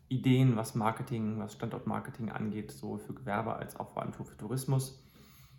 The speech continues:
Und ja, da werde ich auch im Laufenden halten. Und zuletzt das Thema Finanzierung bei den Kliniken. Ähm, Kliniken, hatte ich ja schon gesagt, M K K strukturieren sich da um, was die Standorte angeht.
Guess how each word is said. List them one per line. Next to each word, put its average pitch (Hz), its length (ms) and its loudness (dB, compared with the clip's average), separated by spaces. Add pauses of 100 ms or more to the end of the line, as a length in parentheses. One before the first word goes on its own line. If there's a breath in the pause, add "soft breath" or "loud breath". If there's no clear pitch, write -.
(840 loud breath)
Und 214 420 0
ja, 110 140 2 (220)
da 98 120 -2
werde 104 140 0
ich - 80 -6
auch - 160 -6
im 110 80 0
Laufenden 95 340 -4
halten. - 160 -14 (600 loud breath)
Und 143 220 2
zuletzt 131 460 2
das 120 140 -4
Thema 110 220 0
Finanzierung 123 880 0 (280 loud breath)
bei 101 100 -2
den - 140 -2
Kliniken. 135 800 4
Ähm, 110 440 -2
Kliniken, 117 500 -2
hatte 123 140 -4
ich - 40 -12
ja 110 60 -8
schon 107 140 -2
gesagt, 104 560 -2
M 117 80 -4
K 110 120 -4
K 117 440 2
strukturieren 113 560 -4
sich 101 120 -6
da - 100 0
um, 131 180 2
was 123 160 -2
die 120 100 -6
Standorte - 440 -2
angeht. 113 440 -2